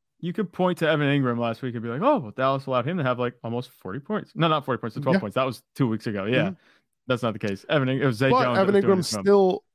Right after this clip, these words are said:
Speaker 2: Evan Ingram was still being targeted, right? He still
Speaker 1: Yeah.
Speaker 2: put up solid numbers, like, for a tight end. So, you know, Evan Ingram probably had one of the better <laughs> tight ends to tight end days against Dallas this year.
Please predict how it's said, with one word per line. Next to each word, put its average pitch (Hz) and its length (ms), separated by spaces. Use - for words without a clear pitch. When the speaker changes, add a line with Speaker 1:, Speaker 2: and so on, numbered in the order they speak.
Speaker 2:
Evan 170 160
Ingram 185 240
was 147 140
still - 380
being 139 240
targeted, 104 460
right? 131 200
He 139 140
still 214 280
Speaker 1:
Yeah. - 80
Speaker 2:
put 147 160
up 139 120
solid 123 380
numbers, 113 380
like, 123 140
for 123 220
a 110 60
tight - 220
end. 107 260
So, 165 540
you 233 100
know, 185 220
Evan 208 160
Ingram 208 160
probably 156 200
had 147 180
one 151 80
of 143 60
the 120 60
better 147 200
<laughs> - 20
tight 135 200
ends 151 260
to 143 100
tight 147 160
end 147 120
days 143 220
against 117 300
Dallas 120 280
this 117 180
year. - 180